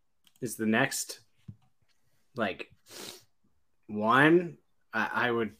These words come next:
think that there would be another season.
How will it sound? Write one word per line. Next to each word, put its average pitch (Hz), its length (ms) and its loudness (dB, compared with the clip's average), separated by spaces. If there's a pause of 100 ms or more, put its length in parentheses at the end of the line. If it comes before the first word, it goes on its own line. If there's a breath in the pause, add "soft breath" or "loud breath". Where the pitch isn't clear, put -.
(160)
think 123 420 -2
that 104 340 -2
there 110 220 0
would 107 240 -2
be 98 540 -8 (1300)
another 87 360 -6
season. - 500 -12